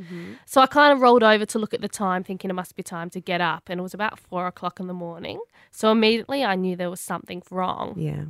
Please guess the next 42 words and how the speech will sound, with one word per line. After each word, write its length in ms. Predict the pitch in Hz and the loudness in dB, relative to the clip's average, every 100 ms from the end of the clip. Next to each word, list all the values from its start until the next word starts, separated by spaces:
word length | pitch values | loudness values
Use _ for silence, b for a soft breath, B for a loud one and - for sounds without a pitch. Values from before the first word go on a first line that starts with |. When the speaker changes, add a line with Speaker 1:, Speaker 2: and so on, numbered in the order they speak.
| - - - | -14 -20 -20
Speaker 2:
Um, 220 | 208 175 | -14 -14
so 160 | 180 220 | -6 -2
I 60 | 226 | 0
got 220 | 240 226 | 4 6
up, 260 | 214 214 - b b b b - | 6 6 2 b b b b 2
went 240 | 247 269 | 6 8
and 140 | 285 - | 6 6
found 340 | 247 233 226 | 4 6 6
Mum, 300 | 220 220 202 | 6 6 6
and 180 | 196 202 | 0 -4
she 160 | - | -8
kinda 320 | - 233 226 214 | -6 2 2 2
came 360 | - 233 233 | 0 0 0
towards 560 | 226 226 185 196 202 202 | -2 -6 -4 -2 -4 -4
me 180 | 190 185 | -6 -6
and 240 | 180 190 b b b b - | -8 -10 b b b b -16
mm, 440 | 185 226 220 208 214 | -8 -4 -4 -4 -2
with 140 | 233 | -2
not 220 | 214 214 | 2 2
a 40 | 202 | 2
very 220 | 202 196 | 2 0
good 160 | 185 190 | 0 -6
look 200 | 196 - | -6 -4
on 100 | 196 | -4
her 80 | |
face, 440 | - - 196 190 - | -2 0 2 0 -2
and 60 | 196 | -4
I 60 | |
kind 260 | 196 247 247 | 0 4 4
of 80 | 214 | 2
pushed 320 | - 208 - | -4 -8 -8
her 80 | 180 | -12
away 320 | 180 185 185 | -8 -6 -6
and 100 | 190 | -6
said, 240 | 196 185 _ _ _ _ | -10 -14 _ _ _ _
"Whatever 440 | 208 214 208 190 | -2 0 0 0
it 100 | 196 | -4
is, 140 | 190 180 | -4 -6
I 80 | |
don't 240 | 180 180 - | -6 -4 -4
wanna 160 | 185 | -6
know," 360 | 185 175 175 190 | -6 -6 -8 -12